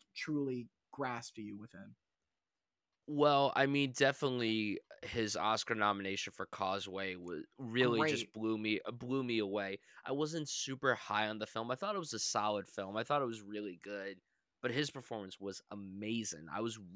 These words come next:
Speaker 2: really
Speaker 1: Mm-hmm.
Speaker 2: blown away by how subtle and how much subtlety and nuance there was in that performance, and I really loved his chemistry with Jennifer Lawrence. I thought they worked off each
Speaker 1: Mm-hmm.
Speaker 2: other very beautifully. Um, I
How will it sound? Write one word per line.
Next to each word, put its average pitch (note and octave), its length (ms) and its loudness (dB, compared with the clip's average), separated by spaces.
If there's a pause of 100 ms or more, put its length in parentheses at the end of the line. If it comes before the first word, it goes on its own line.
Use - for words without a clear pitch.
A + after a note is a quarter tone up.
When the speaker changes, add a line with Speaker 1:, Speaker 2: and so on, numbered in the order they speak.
Speaker 2:
really B2+ 300 0
Speaker 1:
Mm-hmm. G#2+ 100 -4
Speaker 2:
blown G2+ 200 -6
away G2 300 -6
by G2 400 -6 (360)
how A2+ 280 4
subtle A2+ 720 2
and F#2+ 420 -10 (300)
how A#2+ 120 -2
much A2+ 160 -2
subtlety A2+ 540 2
and G#2 100 -4
nuance G2 400 -4
there G2+ 120 0
was F#2+ 200 -2
in G#2 60 -4
that G2+ 160 -6
performance, G2+ 420 -12
and A2 100 -12
I A2 80 -2
really A2+ 340 -2
loved F#2+ 300 -6
his F#2+ 140 -8
chemistry F#2+ 440 -6
with F#2+ 120 -8
Jennifer F#2+ 300 -8
Lawrence. F2 400 -10
I G2 80 -10
thought G2 220 -4
they F#2+ 80 -12
worked F#2 240 -8
off F#2+ 180 -6
each C3 60 -8
Speaker 1:
Mm-hmm. A2 80 -8
Speaker 2:
other F2+ 240 -8 (440)
very B2 380 2
beautifully. G2+ 800 -8 (440)
Um, A2+ 520 -2 (720)
I A#2+ 500 4